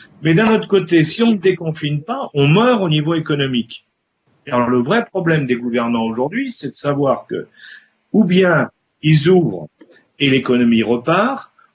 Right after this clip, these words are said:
ou ils attendent et on titube l'économie pendant longues années.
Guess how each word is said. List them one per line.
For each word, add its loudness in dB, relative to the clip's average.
ou 4
ils 2
attendent 0
et 0
on 2
titube -2
l'économie -2
pendant 0
longues 0
années. -4